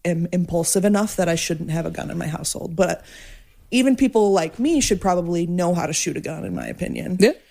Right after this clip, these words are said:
Speaker 1: So is that something you see? Is that a good idea? Should I just never touch a gun in my life? <laughs>
Speaker 2: I mean, knowledge is power.
Speaker 1: Right.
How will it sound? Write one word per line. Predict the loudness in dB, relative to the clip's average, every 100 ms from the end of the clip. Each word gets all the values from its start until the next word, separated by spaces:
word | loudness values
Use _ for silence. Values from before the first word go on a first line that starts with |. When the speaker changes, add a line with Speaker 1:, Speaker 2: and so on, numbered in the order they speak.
| _
Speaker 1:
So | -4 2 4 4 2
is | 0 0
that | 0 0
something | -2 -2 -2 -2 -4 -6 _ _
you | -10 -6
see? | -4 0 2 2
Is | 2 2
that | 2 0 -4 -6
a |
good | -4 -4
idea? | -6 -4 0 2 4 2
Should | 0 -2 -2
I |
just | -4 -4
never | -4 -2 0
touch | -2 -2
a |
gun | -2 -2
in | 0
my | -2
life? | 2 2 2 0 -8 -2
<laughs> | 2 4 2 -4 -4 -6 -8 2
Speaker 2:
I | 6
mean, | 8 6 4 0 -6 -4
knowledge | 2 4 4 2
is | 2 2
power. | 4 2 0 -8 _ -6
Speaker 1:
Right. | -6 -6